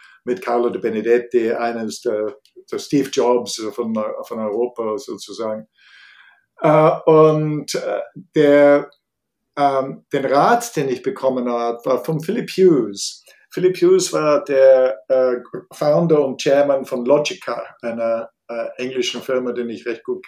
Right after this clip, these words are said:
gekannt hab. Er hat gesagt, „Phil, ma-, äh, äh, äh, Philipp, was, was, was soll ich machen? Soll ich diese,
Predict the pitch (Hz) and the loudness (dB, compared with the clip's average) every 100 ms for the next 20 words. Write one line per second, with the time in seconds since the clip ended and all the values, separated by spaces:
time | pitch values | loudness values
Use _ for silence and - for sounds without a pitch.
0 | _ 113 123 175 233 - - - - - | _ -8 -8 -8 -10 -10 -20 -20 -20 -6
1 | 185 - - - 190 175 160 - 175 - | -4 -2 -4 -2 -2 0 -2 -2 -4 -6
2 | - - 143 - - - 190 180 180 147 | -4 -4 -4 -6 -6 -4 -2 -2 -2 -4
3 | - - 175 190 185 180 156 127 127 - | -4 0 0 0 -2 0 0 -2 -6 -8
4 | 131 160 156 151 - 139 139 127 | -8 -4 -4 -4 -4 -6 0 0